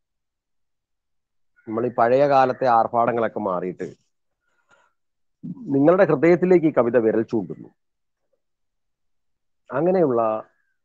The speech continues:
ആ, കവിത എഴുതാനായിട്ട് ഇപ്പൊ ഇംഗ്ലീഷിലാണെങ്കിലും മലയാളത്തിലാണെങ്കിലും അത് ഇപ്പം "I love you green" എന്ന് പറയുന്നു. "I love you green" എന്ന് പറഞ്ഞാൽ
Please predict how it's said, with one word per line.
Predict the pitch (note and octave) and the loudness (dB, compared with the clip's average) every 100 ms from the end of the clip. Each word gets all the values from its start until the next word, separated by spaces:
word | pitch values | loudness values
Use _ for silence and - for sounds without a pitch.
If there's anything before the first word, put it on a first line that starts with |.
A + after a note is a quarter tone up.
| _ | _
ആ, | G2+ G2 G2+ F#2+ | -12 -8 -8 -4
കവിത | G2+ G#2 A#2+ | -4 -2 -2
എഴുതാനായിട്ട് | G#2 F2 G2 G2 F#2+ F2+ - B1+ - _ _ _ _ _ - - - - - | 0 -2 -4 -4 -4 -6 -10 -16 -18 _ _ _ _ _ -20 -20 -20 -20 -20
ഇപ്പൊ | - A2 | -10 -6
ഇംഗ്ലീഷിലാണെങ്കിലും | A2 A2 A2 A#2 G#2 F#2 F2 G#2 B2 F#2 - - | -4 -4 -4 -2 -2 -2 -6 -10 -10 -14 -20 -14
മലയാളത്തിലാണെങ്കിലും | F#2+ F#2+ F#2+ G2+ G2 E2+ E2 E2 F2 D2 - _ _ _ _ _ _ _ _ _ _ _ _ _ _ _ - | -8 -4 -4 -4 -6 -6 -8 -12 -14 -16 -20 _ _ _ _ _ _ _ _ _ _ _ _ _ _ _ -4
അത് | E3+ G#3+ G#3 | 4 6 6
ഇപ്പം | F#3 G3+ G3 - - F3 | 4 0 0 -6 -2 4
"I | G#3 | 4
love | F3+ F3+ | 6 4
you | C#3+ D3+ | 4 2
green" | C3+ B2+ C3+ B2+ - | 2 2 2 0 -4
എന്ന് | G2+ | -8
പറയുന്നു. | D#2 C#2 C2+ | -8 -10 -14
"I | - A#2 D3 | -6 0 2
love | D3 C#3 | 2 2
you | D3+ | -2
green" | B2 C3 C3 - | 0 0 0 -2
എന്ന് | - _ _ A2 | -12 _ _ -6
പറഞ്ഞാൽ | G#2 F#2 F#2+ F2+ | -6 -4 -4 -6